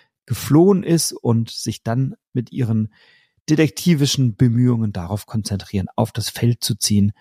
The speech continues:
was Mister X eben, ähm, auf dem sie Mister X eben vermuten.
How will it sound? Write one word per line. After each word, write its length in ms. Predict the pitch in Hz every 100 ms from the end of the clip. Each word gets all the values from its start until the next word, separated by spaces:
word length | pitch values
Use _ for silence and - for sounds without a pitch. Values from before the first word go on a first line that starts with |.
| _ _ _ _ -
was 260 | 110 -
Mister 320 | 110 - 95
X 320 | 71 - - -
eben, 420 | 95 90 98 117 - _ _ _ _ _
ähm, 500 | 110 107 104 113 123 -
auf 140 | -
dem 160 | 120 113
sie 100 | 107
Mister 240 | 95 -
X 180 | - -
eben 220 | 95 98
vermuten. 600 | - 143 127 127 - 113